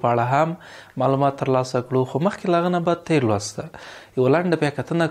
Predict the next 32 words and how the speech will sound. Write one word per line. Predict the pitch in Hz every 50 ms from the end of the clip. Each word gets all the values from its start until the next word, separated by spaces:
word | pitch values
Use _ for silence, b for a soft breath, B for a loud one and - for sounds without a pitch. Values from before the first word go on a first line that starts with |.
| -
کوو | 147 147 156 165 165 165
چې | - 165 156 151 151 151 143 139 - - - - - 139 127 123 120 123 135
دغه | 135 143 127 120
لوست | 131 151 151 - -
سره | - 131 123 120
یې | 117 -
تړاو | 113 120 135 156 165 170 -
څه | - 160 160
دی | 160 156 - -
او | 110 - -
په | - - 160
تیر | 165 165
لوست | 160 156 156 -
کې | - 143
موږ | 143 135 - -
څه | 160 151
لوستلي | 147 127 117 - - - 143 135 120 107
ول. | - 156 175 - - _ B B B B B B B B B B
درنو | - 160 170 185 202 196
زده | 196 180
کوونکو، | - 180 180 180 180 175 160 151
زموږ | 151 160 156 151
د | 147 -
تیر | - 156 151 - 151
لوست | 143 143 - - 135
عنوان | 120 120 127 143 147 143
و | 143 143 139 -
په | 147 127 113
منځنیو | 113 110 110 104 113 117 117 135 151 156 156 151 156
پیړیو | - 123 110 110 131 147 151 156 151 156
کې | - 147 143 131
د | 123